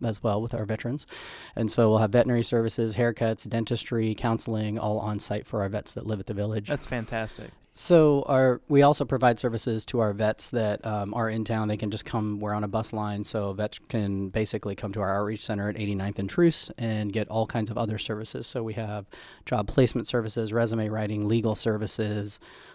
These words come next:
Speaker 1: Um, we can direct them to other services that already exist, and that's one big thing for Veterans Community Project. We, we didn't want to reinvent anything that already exists. We want to supplement what's already out there. Again, as I mentioned, there's lots of great programs that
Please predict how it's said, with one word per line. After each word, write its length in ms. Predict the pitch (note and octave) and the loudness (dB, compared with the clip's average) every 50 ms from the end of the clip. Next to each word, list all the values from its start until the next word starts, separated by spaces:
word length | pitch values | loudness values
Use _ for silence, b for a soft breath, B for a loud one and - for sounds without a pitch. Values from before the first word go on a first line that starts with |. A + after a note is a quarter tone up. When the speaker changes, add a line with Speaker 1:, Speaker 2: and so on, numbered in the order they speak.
| B - | B -2
Speaker 1:
Um, 500 | - G#2 G2+ G#2 G#2 A2 A2+ - G#2 - - | -2 0 0 0 -2 -4 -6 -8 -10 -8 -4
we 120 | - A#2+ | -4 -4
can 260 | - - A2+ G#2+ G#2 G2 | -2 -2 -2 -2 -2 -4
direct 460 | - B2+ A2 G#2+ A2 A2 - - A#2 | -2 -2 0 2 0 0 -2 -4 -4
them 240 | G#2+ G#2+ G#2 G#2 G#2+ | -2 -2 0 0 -2
to 160 | - - A#2+ G#2 | -2 0 0 0
other 140 | G#2 G#2 | 0 0
services 480 | F#2+ - - G#2+ G2 G#2+ - - G#2 F#2+ | -2 -2 -2 -4 -4 -2 -2 -2 -2 0
that 160 | A2 G#2+ - | 0 -2 0
already 240 | G#2 G2 G#2 G2+ G#2 | 0 0 0 0 -2
exist, 380 | G2+ F#2+ G2+ A2 G#2+ G#2 - B2+ | -2 -2 -2 -2 -2 0 0 0
and 100 | B2+ D3+ | 2 2
that's 180 | F3 D#3+ - | 0 0 0
one 180 | C3+ A#2+ A2 G#2 | 0 0 0 2
big 180 | G#2+ G#2 G#2 | 0 -2 -2
thing 180 | - A2 G#2 G2 | -2 -6 -6 -4
for 140 | - G#2+ G#2 | -4 -4 -4
Veterans 320 | G#2+ G#2+ - G#2+ G#2+ - | -4 -4 -4 -6 -8 -6
Community 260 | - A2+ G#2+ G#2 G2+ | -6 -6 -6 -4 -4
Project. 460 | G#2+ - A2 G#2 G#2 G#2+ A2 G#2 - B2 | -4 -2 -2 -2 -2 -4 -6 -8 -6 -4
We, 200 | A#2 A2+ A#2+ A#2+ | -4 -2 -2 -2
we 140 | A#2 A#2+ | -4 -2
didn't 220 | A#2 D3 D3 C#3+ C#3 | 4 4 6 6 6
want 100 | C3 A#2+ | 4 4
to 80 | G#2+ | 2
reinvent 540 | G2+ A2 A2+ A2+ G#2 G2 F#2 G#2 G#2 G#2 - - | 2 2 2 2 2 2 0 0 0 0 -2 -2
anything 380 | G#2 G#2 G2+ - G#2+ G2+ G2+ G2 | -2 -2 -2 -2 -2 -4 -2 -2
that 160 | G2 G2+ - - | -4 -4 -4 0
already 400 | A2 G#2+ G#2 G#2 G#2+ G#2+ A2+ B2 | 0 2 2 2 2 2 2 2
exists. 480 | B2+ B2 A#2+ C3 C#3 C#3+ C#3+ - - - B B B B B B B B | 0 0 0 -2 -2 -2 -2 -4 -8 -12 B B B B B B B B
We 80 | - A2+ | -2 0
want 180 | A2 G#2+ G2+ | 0 0 0
to 60 | - | 0
supplement 460 | - - A#2+ - - A2 G#2 G2+ F#2+ G2 | 2 0 0 2 2 0 0 0 -2 -4
what's 160 | G2 - - | -6 -4 -4
already 200 | G#2 F#2+ G2+ G#2+ | -4 -4 -4 -4
out 140 | F#2+ F#2+ - | -6 -6 -6
there. 160 | - G2+ F#2 | -6 -6 -6
Again, 400 | G#2 G2+ G#2 G#2+ G2+ G2+ G2+ - | -4 -2 -2 -2 0 0 -2 -2
as 160 | - G#2+ G2+ | -2 -2 -2
I 60 | G#2 | 0
mentioned, 280 | G2 G2 G2 - G#2 G#2 | -2 -2 -2 -4 -4 -6
there's 140 | G2+ F#2+ A2+ | -4 -2 0
lots 300 | G#2+ G#2+ G#2+ G#2+ - - | 0 2 2 0 0 -4
of 80 | G#2 | -4
great 200 | F#2+ G#2+ G2+ G2 | -4 -4 -4 -2
programs 460 | - A2+ G#2+ G2+ G#2+ G#2 G2+ G2 F#2 | -2 -2 0 0 0 -2 -2 -2 -2
that 160 | G#2 G2+ B2+ | -4 -4 -4